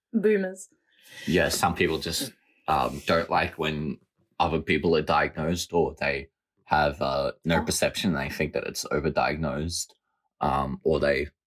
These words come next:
Speaker 2: yeah, they simply just don't understand.
Speaker 1: Mm-hmm. Does that make you feel a certain way?
Speaker 2: No, I, I, I couldn't care.
Speaker 1: Careless. Yeah, you know what?
Speaker 2: Yeah.
Speaker 1: You're right. All right, next.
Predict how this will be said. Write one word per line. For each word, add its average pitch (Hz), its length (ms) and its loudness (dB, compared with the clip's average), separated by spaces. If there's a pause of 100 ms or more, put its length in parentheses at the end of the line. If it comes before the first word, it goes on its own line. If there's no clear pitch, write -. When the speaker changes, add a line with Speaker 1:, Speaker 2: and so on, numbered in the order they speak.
(200)
Speaker 2:
yeah, 87 160 4
they 78 180 0 (300)
simply - 360 -4
just 78 240 -8
don't 76 160 2
understand. 82 720 -2 (1400)
Speaker 1:
Mm-hmm. 233 280 4 (1080)
Does 208 120 4
that 220 140 0
make 226 220 -2
you 220 80 -6
feel 208 240 -6
a 208 60 -4
certain 294 400 -4
way? - 840 -6
Speaker 2:
No, 127 140 6
I, 120 440 0
I, 92 300 0
I 85 80 -4 (220)
couldn't - 240 -16
care. - 280 -6
Speaker 1:
Careless. 220 480 0
Yeah, 269 120 4
you 277 120 4
know 294 100 6
what? 254 100 4
Speaker 2:
Yeah. 254 40 0
Speaker 1:
You're 262 100 0
right. 240 200 4 (540)
All 269 80 6
right, 233 180 4 (100)
next. - 600 0